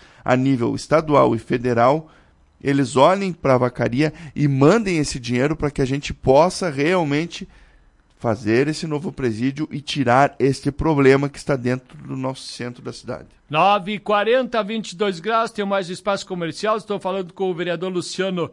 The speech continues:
Speaker 2: Ramos, do P P, Partido Progressista, e presidente da comissão que foi reativada aí, ou da Frente Parlamentar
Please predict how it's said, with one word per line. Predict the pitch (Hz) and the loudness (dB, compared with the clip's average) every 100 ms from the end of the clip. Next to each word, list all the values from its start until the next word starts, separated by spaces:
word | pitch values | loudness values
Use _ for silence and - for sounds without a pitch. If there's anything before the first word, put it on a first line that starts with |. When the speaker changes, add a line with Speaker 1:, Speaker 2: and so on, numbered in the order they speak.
| _ _ - | _ _ -16
Speaker 2:
Ramos, | 131 202 247 233 | -4 -2 0 -2
do | 160 175 | -4 -6
P | 170 143 | -6 -8
P, | - 220 | -4 -2
Partido | 240 185 - 185 | -2 -4 -4 -8
Progressista, | 160 165 151 147 208 247 - 240 220 | -8 -8 -8 -8 -8 -8 -6 -6 -6
e | - 214 | -4 -4
presidente | 214 214 185 190 147 202 220 220 | -2 -6 -6 -8 -6 -6 -6 -8
da | 196 | -6
comissão | - 190 180 165 - 226 233 | -6 -8 -8 -8 -6 -4 -6
que | 175 | -8
foi | 170 | -8
reativada | 160 160 160 202 208 220 180 | -6 -8 -10 -4 -2 -2 -4
aí, | 190 202 - - | -6 -6 -12 -6
ou | 175 | -6
da | 180 156 | -4 -8
Frente | - 202 247 254 196 | -8 -6 -4 -4 -6
Parlamentar | 196 185 208 220 208 196 | -6 -6 -6 -8 -4 -4